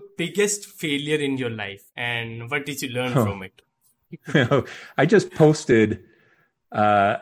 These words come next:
Speaker 2: I just posted a post on Instagram two days ago or three days ago that was the, some of the biggest failures that I had.
Speaker 1: Mm-hmm.
Speaker 2: Um, and they were the, the biggest business failures. I had,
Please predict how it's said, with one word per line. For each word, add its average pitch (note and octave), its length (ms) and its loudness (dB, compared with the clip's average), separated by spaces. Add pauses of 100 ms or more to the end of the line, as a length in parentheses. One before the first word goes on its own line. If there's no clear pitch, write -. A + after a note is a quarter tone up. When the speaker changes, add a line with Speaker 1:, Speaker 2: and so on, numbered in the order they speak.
Speaker 2:
I B2+ 80 0
just C3+ 220 -2
posted A#2 640 0
a A2 140 -4
post A2+ 340 -2
on A2 100 0
Instagram G2+ 840 -4
two A#2 260 -4
days G#2+ 300 0
ago G2 200 -2
or F#2 100 -2
three G#2+ 220 -6
days G2 260 -4
ago F#2 280 -4
that F2+ 180 -8
was F#2 540 -4 (640)
the, F#2 920 -4 (220)
some B2+ 300 0
of A2+ 80 2
the A2 80 -2
biggest G2 340 -2
failures F#2 460 -2
that F#2 140 -8
I F2 100 -6
had. E2+ 520 -6 (320)
Speaker 1:
Mm-hmm. C3+ 400 -14
Speaker 2:
Um, F#2 540 0 (300)
and D3 180 4
they F#3 80 8
were F3 180 6
the, D3 220 2
the C3 220 -2
biggest A#2+ 280 2
business G#2+ 380 2
failures. F2+ 800 -4
I A#2+ 180 -4
had, A#2 680 -2